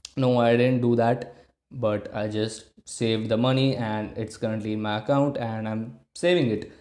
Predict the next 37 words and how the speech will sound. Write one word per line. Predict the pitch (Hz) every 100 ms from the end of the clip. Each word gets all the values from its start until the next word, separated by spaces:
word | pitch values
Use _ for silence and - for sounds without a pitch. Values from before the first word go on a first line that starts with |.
| _ -
Maybe | 156 165
I'll | 165 143
buy | 139
a | 131
laptop | 110 110 - 127 127 - - -
if | 120 120 - -
I'm | 123 117 117
not | 113 117
able | 120 120 117 120
to | 117
manage | 113 110 113 113
my |
work. | 110 139 156 156 - - _ _
Maybe | 117 110 117 113
I'll | 110
just | 113 117 - - _ _ _
keep | 120 107 -
saving | - 143 139 139
it | 135 135
and | 120 110 107 110
use | 110 107
it | 117
for | -
my | 110
business, | 107 131 143 147 139 139 117
and | 113
then, | 113 117 117 - - _ _ -
uh, | 110 104 101 104 - - _ _ _ _ _ -
reinvest | 127 123 123 120
the | 120 -
profits | 151 151 160 151
of | 156
my | 143
business | 139 147 139
into | 139 139
a | 131
laptop. | 127 139 127